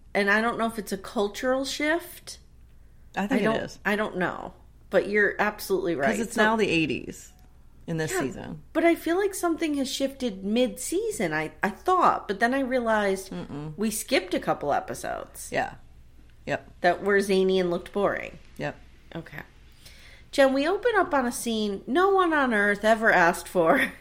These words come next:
Speaker 1: <laughs> and no
Speaker 2: We
Speaker 1: one on earth ever needed.
Speaker 2: Our pal, Don Batluck, writer, Michael Landon, director.
Speaker 1: Okay. Almanzo's in the bathtub,
Speaker 2: I
Speaker 1: guys.
Speaker 2: know. This was gross, and not just 'cause it's Almanzo, but, like,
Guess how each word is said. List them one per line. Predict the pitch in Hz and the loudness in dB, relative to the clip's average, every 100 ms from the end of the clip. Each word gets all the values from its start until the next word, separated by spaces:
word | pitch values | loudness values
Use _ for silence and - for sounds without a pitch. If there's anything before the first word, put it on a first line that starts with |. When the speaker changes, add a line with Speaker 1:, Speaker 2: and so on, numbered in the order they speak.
| - | -20
Speaker 1:
<laughs> | - - | -16 -4
and | 196 196 | 0 0
no | 208 | 2
Speaker 2:
We | |
Speaker 1:
one | 214 214 | 2 2
on | 202 | 4
earth | 180 175 180 - - | 2 2 -2 -10 0
ever | 180 175 | 2 2
needed. | 156 135 - - - - - - | -2 -4 -2 -4 -4 -20 -14 -2
Speaker 2:
Our | 190 196 | 0 2
pal, | 196 190 180 180 | 0 0 2 0
Don | 175 175 165 | 0 -2 0
Batluck, | 165 151 143 156 151 - - - - | 0 0 -2 -2 -8 -18 -20 -20 -10
writer, | 175 170 165 156 160 151 - - - | -2 -2 0 -4 -6 -10 -18 -20 -12
Michael | 165 160 156 156 | -6 -6 -4 -6
Landon, | 143 139 139 147 - - - - - - - - - | -6 -6 -8 -10 -12 -20 -20 -20 -20 -20 -20 -20 -14
director. | - 107 - | -8 -6 -8
Speaker 1:
Okay. | - - - - - - - - - - - - - | -14 -16 -20 -20 -20 -20 -20 -20 -20 -20 -20 -8 4
Almanzo's | 381 415 480 494 453 349 | 4 4 0 -2 -2 0
in | 247 | 0
the | 196 | 2
bathtub, | 165 143 - - 165 110 | 4 4 2 -8 -4 -2
Speaker 2:
I | 190 | 0
Speaker 1:
guys. | 190 165 | 0 0
Speaker 2:
know. | 151 151 - - - - | -2 -4 -10 -18 -20 -12
This | 254 262 370 | -4 -2 -2
was | 381 | -6
gross, | - 170 160 156 165 | -2 0 2 2 -2
and | 185 | -2
not | 190 | -2
just | 196 196 | -2 -6
'cause | 190 156 | -6 -8
it's | 151 | -8
Almanzo, | 151 143 139 143 143 139 | -8 -6 -6 -6 -8 -6
but, | 151 143 - - - - - - - | -4 -6 -8 -16 -20 -20 -20 -20 -6
like, | 185 175 | 0 0